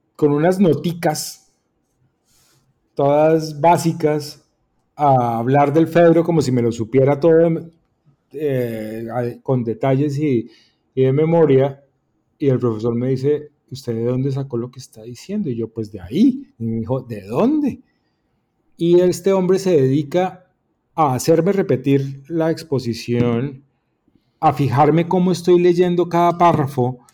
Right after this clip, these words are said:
y a demostrarme una cosa que es muy importante, y es que yo creía que sabía leer, pero no sabía leer propiamente. Leer es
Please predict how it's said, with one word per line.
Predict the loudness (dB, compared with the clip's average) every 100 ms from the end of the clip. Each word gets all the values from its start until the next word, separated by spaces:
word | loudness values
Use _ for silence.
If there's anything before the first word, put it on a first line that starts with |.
| _ 0
y | 4
a |
demostrarme | 4 2 0 0 2 2
una | 2 2
cosa | 2 0
que | -2
es | -2
muy | -2
importante, | -2 -6 -4 -4 -4 -6 -12 -14 _ _ _
y | -4
es | -4 -4 -16 _
que | -8
yo | 0 2 2 -2
creía | -2 0 2 2 2 0 -4 _ _
que | -14
sabía | -10 -8 -6
leer, | -4 -4 -4 -6 -12 _ _ _ _ _ _ _ -4
pero | -2 0
no | 0 0
sabía | 0 0 2 2 0
leer | -4 -6 -4 -2 0 0 -2 -2
propiamente. | -2 -2 -4 -4 -6 -12 -14 -2
Leer | 0 2 2 2 2 -2 0
es | 0 0 -6 _